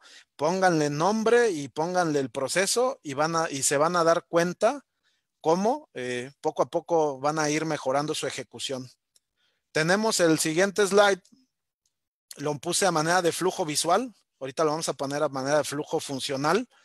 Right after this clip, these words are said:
el flujo visual de la excelencia lo, de eventos Kaizen. Cómo, el tema de esta webinar es cómo planear un Kaizen, pero la verdad,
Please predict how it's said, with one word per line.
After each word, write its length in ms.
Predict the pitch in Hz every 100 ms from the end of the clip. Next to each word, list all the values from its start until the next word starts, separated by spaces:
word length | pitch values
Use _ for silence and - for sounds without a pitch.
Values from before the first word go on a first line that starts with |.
| _ _ _ _ _ _
el 160 | - 135
flujo 300 | - 190 214
visual 400 | 165 - 175 196
de 120 | 185
la 120 | 165
excelencia 520 | 147 - 147 175 175 180
lo, 280 | 151 143
de 360 | 139 135 135 139
eventos 460 | 135 160 160 165 -
Kaizen. 420 | 139 135 - 120 104 _
Cómo, 540 | - 202 226 247 - - - - -
el 200 | 151 151
tema 300 | 202 233 240
de 280 | 202 170 190
esta 680 | 190 - 208 180 156 139 135
webinar 480 | 160 202 214 220
es 340 | 175 185 - - _ _ _
cómo 340 | - 208 233 214
planear 560 | 175 156 170 208 220 -
un 180 | 180
Kaizen, 580 | 185 143 135 139 - 104 _ _ _
pero 260 | - 143 143
la 160 | 143
verdad, 380 | 143 147 180 196